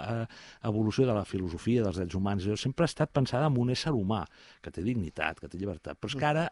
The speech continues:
Speaker 1: ens està dient el transhumanisme, per això és tan... ens hem de fixar tant en aquesta ideologia nova,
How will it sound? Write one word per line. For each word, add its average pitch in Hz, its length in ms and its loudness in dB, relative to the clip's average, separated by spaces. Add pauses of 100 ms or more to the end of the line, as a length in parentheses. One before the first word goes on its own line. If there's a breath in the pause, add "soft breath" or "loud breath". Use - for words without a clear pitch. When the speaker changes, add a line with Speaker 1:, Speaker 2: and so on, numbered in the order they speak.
Speaker 1:
ens 113 140 -2
està 123 260 -2
dient 135 200 0
el 127 80 -4
transhumanisme, 113 580 0
per - 100 -10
això - 100 -6
és - 100 -6
tan... 127 260 0 (800 loud breath)
ens 107 180 0
hem 123 100 2
de 127 100 2
fixar 113 320 -2
tant 123 200 2
en 110 100 0
aquesta 104 280 -2
ideologia 104 580 0
nova, 113 340 0